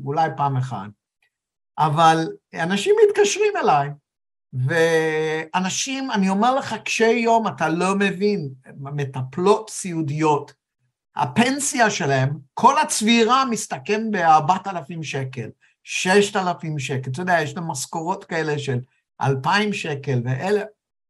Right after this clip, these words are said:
וגם לא משלמים כמו שצריך, וכל מיני כאלה. אנשים מתקשרים אליי עם בעיה של שלושת אלפים שקל, ואני, כואב לי הלב בשבילהם. אני לא טורק להם את הטלפון ואני אומר, "תשמע, אני לא הסוכן שלך,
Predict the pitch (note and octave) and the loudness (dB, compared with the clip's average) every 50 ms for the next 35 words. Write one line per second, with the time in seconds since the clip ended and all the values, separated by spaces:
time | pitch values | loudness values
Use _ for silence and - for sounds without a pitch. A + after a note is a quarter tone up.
0 | _ _ _ _ _ _ _ - C3 C3+ C#3+ C#3+ C3+ C3 - E3 E3+ E3+ F3 F3+ | _ _ _ _ _ _ _ -6 -2 2 2 4 4 4 2 2 2 0 -2 -2
1 | F3 C#3 - D#3 D3 C#3+ D#3+ F#3 A3 A3+ A3+ G#3+ - A3+ G#3 G3+ - G3+ G3+ - | -2 -2 -2 0 0 0 2 2 2 2 0 -2 -2 -2 0 0 -2 -4 -6 -6
2 | F#3+ E3+ D#3+ D#3 D3+ D3 C3 C3 C3 C#3+ C3+ C3 E3+ F3+ F3+ E3+ D#3+ D#3 D3+ C3+ | -8 -8 -6 -6 -8 -8 -8 -8 -8 -8 -6 -4 -4 -4 -4 -4 -4 -6 -6 -6
3 | B2+ C#3+ B2+ B2+ B2 A#2+ A2+ A2 A2+ B2+ C3 _ _ _ _ _ _ _ _ _ | -4 -2 0 0 0 -2 -2 -6 -10 -12 -16 _ _ _ _ _ _ _ _ _
4 | _ _ - F3 F3 F#3 F#3+ - - C4+ C4+ C4+ C4 - - A#3 G#3 G#3 - A3+ | _ _ -4 -2 -2 -2 -2 -4 -4 -4 -4 -6 -6 -4 0 0 0 0 -2 -4
5 | A#3 A#3+ C4 B3 A3+ G#3 G3 G3 G3 G3 F#3+ E3+ D3 D3 D#3 D#3 D#3+ F3 G3 A3+ | -4 -2 -2 0 2 2 2 2 0 -2 -4 -2 -2 0 0 0 0 0 2 2
6 | A#3+ B3 A#3+ F#3+ - - - - G3 - - - G#3 G#3+ A3+ G#3 G#3+ A3 F#3+ F#3 | 2 0 -2 -4 -6 -8 -10 -10 -10 -8 -6 -4 -2 -2 -2 -2 -4 -6 -6 -6
7 | F3+ - E3+ D#3 C#3+ B2+ D3 C3+ B2+ - B2+ B2+ - - _ _ _ _ _ - | -8 -8 -10 -10 -10 -8 -6 -6 -6 -6 -8 -10 -12 -14 _ _ _ _ _ -2
8 | D3+ F3 F#3 F#3+ G3 G3+ A3+ C4+ F#4+ G#4 G4+ G4+ - _ _ _ - - A#3 C4+ | 4 4 6 6 6 4 2 4 4 2 2 0 -6 _ _ _ 0 2 4 4
9 | D4 C#4+ F4 D#4+ C#4+ C#4+ C#4+ C#4+ D#4 E4+ F4+ E4 G4+ G4+ - G3+ B3 G#3 F3+ E3 | 4 2 2 2 2 2 4 6 6 4 6 4 0 -2 0 0 2 2 4 4
10 | D3 C3+ B2+ B2+ B2+ - - - _ _ _ _ _ _ _ _ - F#3 F#3+ G3+ | 2 2 0 0 -2 -4 -8 -14 _ _ _ _ _ _ _ _ -4 0 2 2
11 | A3 B3 C4+ C#4 - - - - C4+ - - A3 G#3+ G#3 G3+ G3+ G#3 G3+ G3+ G#3 | 2 2 -2 -4 -6 -8 -6 -6 -6 -4 -2 0 0 0 0 0 -2 0 2 4
12 | G3+ G3 G3+ G3 F#3+ F#3+ F#3 F3+ E3+ F3 E3+ F3 F3 F3 F3 F3+ F3+ F3 - F#3 | 4 4 2 0 -2 -2 -4 -2 -2 -4 -4 -4 -4 -4 -2 -2 -4 -4 -6 -10
13 | D3 C3 - F3+ F3 E3+ E3+ D#3+ D#3 D#3 F3 F3+ - - - D3 C3+ C#3+ D3 D3+ | -12 -8 -6 -4 -4 -4 -4 -4 -6 -4 -4 -6 -6 -6 -10 -10 -8 -6 -6 -6
14 | D3+ C#3 B2+ C#3+ C#3 C3 C3 - | -6 -6 -6 -6 -6 -6 -4 -2